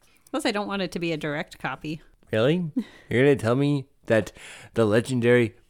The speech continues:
Speaker 2: pudding incident wouldn't be worthwhile of putting down in a fantasy story?
Speaker 1: How about you write it in a story? That's your incident.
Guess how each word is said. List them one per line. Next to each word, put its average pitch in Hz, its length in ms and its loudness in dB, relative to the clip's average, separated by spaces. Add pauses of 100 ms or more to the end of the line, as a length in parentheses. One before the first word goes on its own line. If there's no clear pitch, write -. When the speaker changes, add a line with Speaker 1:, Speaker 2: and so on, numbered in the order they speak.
Speaker 2:
pudding 127 420 0
incident 117 540 -4 (160)
wouldn't 123 280 2
be 123 140 4
worthwhile 110 760 2
of 101 140 -4
putting 120 240 0
down 110 260 0
in 107 120 -4
a 98 60 -4
fantasy 110 400 -2
story? 107 440 -4 (220)
Speaker 1:
How 220 60 -10
about 220 140 -6
you 240 260 -2
write 156 200 -6
it 156 120 -6
in 156 140 -6
a 147 80 -8
story? - 480 -14 (260)
That's 208 240 -12
your 196 320 -4
incident. 170 720 -6